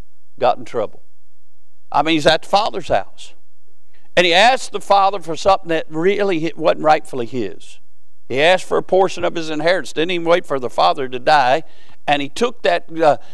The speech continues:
uh, uh, the kindness of the father and what the father gave him, and he went to a far country, and he spent it in riotous living, and he ran out of money.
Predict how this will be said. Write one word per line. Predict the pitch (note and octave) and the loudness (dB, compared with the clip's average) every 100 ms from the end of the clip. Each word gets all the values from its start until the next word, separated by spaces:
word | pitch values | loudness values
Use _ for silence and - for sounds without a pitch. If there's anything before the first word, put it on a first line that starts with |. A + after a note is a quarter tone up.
| - | -2
uh, | - | 2
uh, | D#3+ D#3+ D3+ | 4 6 4
the | C3+ | 2
kindness | C3 - G#3+ A3 G3 - | -2 -2 -2 -2 -4 -4
of | D#3+ | -6
the | C#3+ | -2
father | E3 D3+ B2 C#3 D#3+ | 2 2 2 -2 -2
and | B2+ | -2
what | D#3+ - | -2 0
the | D#3 | -2
father | - F3+ F3 D#3+ | 0 0 0 -2
gave | D3+ C3 B2 | 0 -2 -2
him, | D3+ D#3+ | -6 -6
and | C3+ | -6
he | C3 | -6
went | F#3+ - - | -4 -4 -2
to | D#3 | -2
a | |
far | - G3 - | 2 2 2
country, | - D#3+ C3+ D3+ D#3 | 2 0 0 -4 -6
and | B2 | -6
he | |
spent | A2 - - G3+ | -6 -8 -4 -2
it | F#3 E3+ | -2 -4
in | C#3+ | -4
riotous | B2+ D#3 - - F#3+ F3 E3+ | -2 0 -2 -2 -4 -4 -2
living, | D3+ B2+ D3 E3+ | -2 -2 -4 -4
and | B2+ A#2 | -4 -6
he | A#2 | -6
ran | A2+ D3+ F#3+ G3 | -2 0 2 2
out | G3+ G3 | 2 0
of | G3 | 0
money. | F#3+ C3 G2+ | 0 0 -4